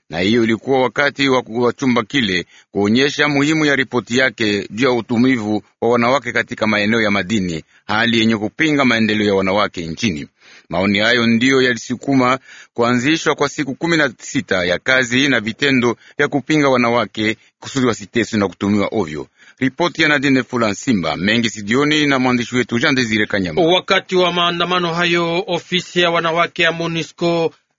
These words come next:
Speaker 2: ilionyesha uchunguzi ulioendeshwa katika jimbo saba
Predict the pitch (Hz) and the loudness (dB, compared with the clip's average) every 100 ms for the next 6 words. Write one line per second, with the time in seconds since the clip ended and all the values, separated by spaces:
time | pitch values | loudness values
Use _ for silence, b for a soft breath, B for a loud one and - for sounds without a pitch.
0 | - 185 180 190 - 196 190 196 190 196 | -8 -2 0 0 2 0 0 0 0 2
1 | 196 190 185 180 185 196 180 175 - 160 | 2 4 2 2 0 0 -2 -2 -2 -2
2 | 175 165 160 175 160 160 156 | -2 -2 -2 0 2 2 2